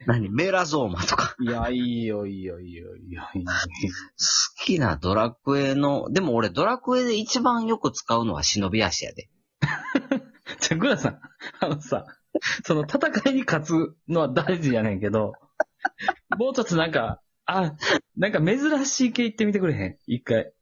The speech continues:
Speaker 2: 一旦。
Speaker 1: 珍しい系？
Speaker 2: うん。
Speaker 1: 何やろ？珍しい系。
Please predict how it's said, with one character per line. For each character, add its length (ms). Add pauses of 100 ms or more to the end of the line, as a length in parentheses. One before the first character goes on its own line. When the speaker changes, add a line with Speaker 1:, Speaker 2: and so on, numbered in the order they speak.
Speaker 2:
一 160
旦。 320 (100)
Speaker 1:
珍 140 (320)
し 320
い 60
系？ 380 (140)
Speaker 2:
う 100
ん。 140 (1400)
Speaker 1:
何 220
や 80
ろ？ 160
珍 500
し 360
い 60
系。 440